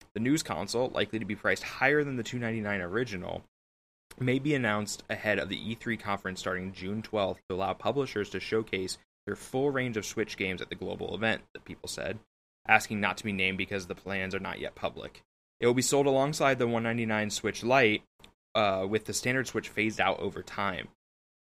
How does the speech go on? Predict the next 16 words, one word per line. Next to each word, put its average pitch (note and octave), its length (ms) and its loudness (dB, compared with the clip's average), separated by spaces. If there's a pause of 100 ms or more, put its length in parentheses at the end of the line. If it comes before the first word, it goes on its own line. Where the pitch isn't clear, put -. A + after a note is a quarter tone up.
(100)
Nintendo D#3 280 4
has C#3+ 200 4
to D3 80 -4
compete B2+ 340 -4
for B2 120 -6
gamers' A2 300 2
attention C#3+ 420 -4
with A#2 100 -4
the G#2 40 -4
new G#2+ 120 0
console A2+ 340 -4
generation G#2+ 560 -2
introduced B2 480 0
by G2+ 120 4
rivals F#2+ 440 2
Sony G2+ 300 0